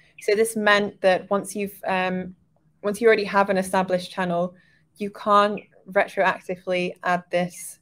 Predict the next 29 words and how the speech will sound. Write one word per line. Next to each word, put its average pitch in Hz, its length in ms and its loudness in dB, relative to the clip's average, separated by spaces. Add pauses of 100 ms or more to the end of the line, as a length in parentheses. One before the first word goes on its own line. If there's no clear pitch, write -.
(140)
to - 140 -8
your 175 320 -2
existing 175 480 -6
channel. 175 440 -6 (360)
However, 196 580 4 (320)
we 196 160 2
are 196 540 0
<laughs> - 60 -18
going 196 200 2
to - 80 -18
be 196 100 -2
working 185 680 2
on 180 360 -4
a 185 40 -10
feature, 180 680 -6 (160)
channel 185 320 -2
upgradability, 180 960 -2 (460)
um, 175 440 -4 (100)
hopefully 180 360 -4
kicking 180 360 -10
that 175 120 -4
off 175 320 -2 (240)
within 180 240 -6
the 175 100 -2
next, - 520 -8 (400)
the 185 60 -6
next - 280 -8
few 170 160 -10
weeks, 226 460 -8